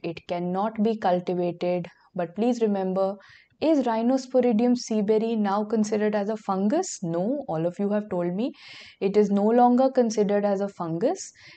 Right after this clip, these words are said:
It is now considered as an aquatic protozoa. It is considered as an aquatic protozoa. And what will I see microscopically? I'll see these large round sporangia.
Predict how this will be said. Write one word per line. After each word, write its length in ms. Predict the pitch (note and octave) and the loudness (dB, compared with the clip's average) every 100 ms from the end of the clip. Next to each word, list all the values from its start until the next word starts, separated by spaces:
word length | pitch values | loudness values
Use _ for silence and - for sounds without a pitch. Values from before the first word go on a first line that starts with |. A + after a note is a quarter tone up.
| - | -6
It 160 | G3+ G3+ | -2 0
is 160 | G3+ | 2
now 280 | F#3+ F#3 B3 | 2 2 2
considered 680 | B3+ A3+ G#3+ F#3+ F#3+ D4+ D4+ | 0 -2 0 0 2 0 -2
as 180 | F3+ F3 | -4 -2
an 160 | A3 A#3+ | 0 -2
aquatic 760 | - - F3+ F#3 F#3 D#4 D#4 - _ - | -4 -4 -2 -2 0 -4 -4 -18 _ -4
protozoa. 600 | F#3+ F3 F3+ D#3+ D#3 - - _ _ - | -2 -2 -2 -6 -8 -16 -20 _ _ -12
It 160 | E3+ | -8
is 120 | F3+ | -6
considered 540 | - F#3 F3+ G#3+ A#3 A3+ | -2 -2 0 2 4 4
as 160 | G#3 | 2
an 140 | G3 F#3 | 0 -4
aquatic 680 | F3+ - E3+ E3 C#4 F#4 - _ - _ - | -4 -4 -4 -2 -4 -4 -12 _ -20 _ -6
protozoa. 840 | F3+ E3 F#3 D4+ D#4 - C#3+ D#3+ - _ - - - _ | -4 -2 -4 -8 -8 -10 -10 -12 -20 _ -20 -20 -20 _
And 160 | F3+ F#3 | -2 4
what 180 | F#3+ F#3+ | 4 4
will 160 | B3+ | 4
I 120 | C4 | 4
see 180 | C4 C4+ | 4 2
microscopically? 1080 | B3 A3+ A3+ B3+ B3 B3 B3 B3 B3+ C#4 F#4+ | 2 0 0 -2 2 0 2 0 2 2 0
I'll 180 | G#3+ F#3+ | 0 -2
see 200 | F#3 G#3 | 0 0
these 260 | F#3 G#3 F#3+ | 2 0 0
large 720 | F#3+ G3 A3 B3+ C4 A#3 - - | 2 2 0 0 0 -2 -8 -10
round 520 | F3+ F3 F3+ G3 A#3 - - | -2 0 2 2 0 -2 -8
sporangia. 880 | - - F#3 E3 D#3 D#3+ F3 A#3+ | -16 -4 -2 0 -2 -2 -2 -4